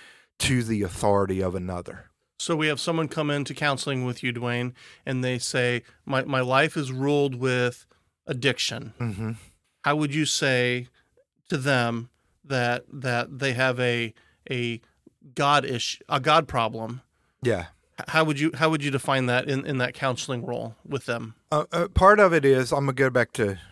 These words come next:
Speaker 1: Jesus is saying. He says, "The man that sins is a slave to sin." Uh, what better word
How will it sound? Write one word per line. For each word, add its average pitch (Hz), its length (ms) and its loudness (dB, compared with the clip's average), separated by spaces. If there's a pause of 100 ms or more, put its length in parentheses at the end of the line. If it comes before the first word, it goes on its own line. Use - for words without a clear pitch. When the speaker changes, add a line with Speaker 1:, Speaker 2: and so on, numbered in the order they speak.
(300)
Speaker 1:
Jesus 113 600 -2
is 98 140 -4
saying. 104 440 -2
He 127 160 -6
says, 113 520 0 (320)
"The 135 80 2
man 143 320 6
that 202 180 2
sins 113 580 2
is 117 220 -6
a 110 60 -4
slave 113 480 0
to 101 100 -8
sin." 92 440 -8 (720)
Uh, 160 80 4
what 165 440 8
better 196 260 8
word 107 540 4